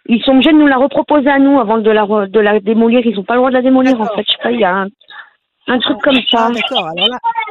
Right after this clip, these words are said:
Speaker 2: là, c'est, c'est au tribunal, c'est, c'est au tribunal, c'est
Speaker 1: Oui.
Speaker 2: où, en fait ? C'est ça,
Speaker 1: Oui,
Speaker 2: madame ?
Speaker 1: mes beaux-parents les ont envoyés au tribunal, le maire, euh, de Genasse.
Speaker 2: Et ça fait combien de temps que c'est au tribunal ? Parce que le tribunal administratif,
Speaker 1: Ça, ça,
Speaker 2: c'est,
Speaker 1: ça va faire six
Speaker 2: c'est,
Speaker 1: mois,
Speaker 2: c'est
Speaker 1: là,
Speaker 2: des
Speaker 1: à peu près.
Speaker 2: rallonges.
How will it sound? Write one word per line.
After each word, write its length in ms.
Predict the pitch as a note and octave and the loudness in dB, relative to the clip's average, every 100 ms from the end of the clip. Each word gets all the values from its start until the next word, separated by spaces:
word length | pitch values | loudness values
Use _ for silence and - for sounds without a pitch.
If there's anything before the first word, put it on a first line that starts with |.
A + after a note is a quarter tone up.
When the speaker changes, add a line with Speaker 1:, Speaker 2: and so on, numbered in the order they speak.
| - - - | -12 -8 -4
Speaker 2:
là, 100 | C4 | -4
c'est, 180 | - C4 | -6 -12
c'est 280 | - C4 B3 | -12 -16 -12
au 60 | B3 | -14
tribunal, 560 | - A#3+ G#3+ A#3 C4+ F#4+ G4+ | -12 -12 -10 -10 -10 -10 -10
c'est, 300 | - - A#3+ | -14 -14 -14
c'est 220 | A3+ A3+ | -12 -12
au 40 | A3+ | -14
tribunal, 440 | - A#3 A#3+ C4+ | -12 -14 -12 -12
c'est 220 | E4+ - D4 | -8 0 2
Speaker 1:
Oui. 200 | D#4+ F#4 | 2 0
Speaker 2:
où, 140 | G#3+ | -4
en 60 | E3+ | -14
fait ? 180 | - F#3+ | -14 -14
C'est 100 | - | -2
ça, 220 | C4+ C4+ | 2 4
Speaker 1:
Oui, 200 | C4+ C#4+ | 4 2
Speaker 2:
madame ? 120 | - C4 | 0 0
Speaker 1:
mes 80 | |
beaux-parents 440 | B3+ C4+ C4+ B3 C#4+ | 2 2 0 0 2
les 200 | D4 A#3+ | 2 2
ont 40 | |
envoyés 280 | A3+ A#3 C#4 | 2 2 2
au 60 | C4+ | 0
tribunal, 480 | - B3 C4 B3 | 0 2 2 2
le 120 | B3+ A3+ | 2 2
maire, 280 | G#3 G#3+ G#3 | 0 0 0
euh, 160 | F#3 | -2
de 160 | F3+ F#3 | -2 -4
Genasse. 260 | G3 F#3+ G3 - - _ _ _ _ _ _ _ _ A3+ | -4 -4 -6 -16 -20 _ _ _ _ _ _ _ _ -20
Speaker 2:
Et 60 | |
ça 140 | G#3+ A#3 | -10 -10
fait 160 | A#3 | -8
combien 320 | G#3+ A#3+ A3+ A3 | -10 -10 -10 -10
de 60 | G#3 | -8
temps 160 | A3+ G#3 | -8 -8
que 60 | F3+ | -10
c'est 200 | D5+ F3+ | -16 -14
au 60 | |
tribunal ? 360 | F3+ F#3 F3+ F3 | -12 -12 -12 -14
Parce 140 | E3+ | -16
que 100 | - | -16
le 60 | G3 | -12
tribunal 420 | G#3+ G3 G#3 G#3+ | -10 -8 -8 -6
administratif, 580 | G3 F#3+ F#3 F3 G3 F#3+ | -8 -10 -12 -12 -12 -4
Speaker 1:
Ça, 180 | A#3+ - | -4 -4
ça, 80 | - | -8
Speaker 2:
c'est, 460 | - G3+ F3+ F3 B3 | -14 -10 -10 -8 -2
Speaker 1:
ça 60 | |
va 100 | A#3+ A3+ | -2 0
faire 200 | A3+ - | -4 -4
six 100 | - | 0
Speaker 2:
c'est, 60 | |
Speaker 1:
mois, 260 | C#4 B3+ A#3+ | 4 4 4
Speaker 2:
c'est 60 | C4 | 2
Speaker 1:
là, 120 | F#3 | 0
Speaker 2:
des 60 | |
Speaker 1:
à 80 | G3+ | -2
peu 60 | C4 | -4
près. 100 | E4+ | -2
Speaker 2:
rallonges. 180 | G3+ | -4